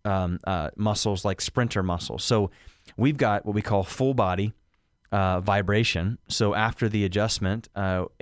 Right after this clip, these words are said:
eh, we don't want those, those joints in the hips or the shoulders or the spine to go back. So we, we put you on a vibration plate, which vibrates at about thirty hertz frequency, which helps to kind of eliminate and strengthen, stabilize the muscles,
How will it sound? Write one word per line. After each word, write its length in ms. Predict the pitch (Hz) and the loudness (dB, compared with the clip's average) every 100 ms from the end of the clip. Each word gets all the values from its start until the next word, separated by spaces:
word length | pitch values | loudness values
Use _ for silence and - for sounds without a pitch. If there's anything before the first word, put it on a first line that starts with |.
| - | -12
eh, 100 | 87 - - | -10 -10 -4
we 120 | 101 | 0
don't 160 | 104 95 | 0 0
want 240 | 104 - | -4 -2
those, 320 | 98 98 - - | -2 -2 -4 -2
those 300 | 104 95 101 _ _ _ - 101 | 0 0 -4 _ _ _ -16 -2
joints 360 | 104 104 107 | 0 0 -2
in 100 | 98 | -2
the 60 | 95 | 0
hips 320 | 85 107 - | 0 -2 -2
or 40 | |
the 100 | 95 | -4
shoulders 400 | 90 113 98 95 | 0 0 0 -2
or 60 | 92 | -4
the 100 | 95 | -6
spine 320 | - 101 101 | -4 -2 0
to 60 | 95 | 0
go 120 | 98 | 0
back. 360 | 104 104 90 - | 0 0 -2 -2
So 260 | 107 95 - _ - - - - | 0 0 -4 _ -20 -20 -10 -4
we, 80 | 104 | -2
we 160 | 113 | 0
put 240 | 101 131 120 | 0 0 2
you 40 | |
on 60 | 101 | 0
a 60 | |
vibration 560 | 92 95 107 175 - 104 | 2 2 2 2 0 -2
plate, 260 | - 101 | 0 0
which 140 | 95 98 | 0 -2
vibrates 520 | 98 110 113 101 - | 2 2 2 0 0
at 40 | |
about 260 | 101 95 - | -2 -2 0
thirty 240 | 113 113 | 0 2
hertz 240 | 95 107 - | 0 0 -2
frequency, 540 | - 98 101 95 104 | -2 -2 0 0 0
which 180 | 98 - | 0 -2
helps 260 | 123 110 - | -2 -4 -2
to 120 | 101 | -4
kind 180 | - 98 | 0 -2
of 120 | 87 | 0
eliminate 500 | 92 107 110 104 107 | 2 2 2 2 0
and 140 | 95 92 | -4 -4
strengthen, 460 | - 110 107 104 | -2 -2 0 -2
stabilize 560 | 101 110 101 98 98 95 | 0 0 0 2 0 0
the 40 | |
muscles, 480 | 98 95 - 101 | 0 0 0 -2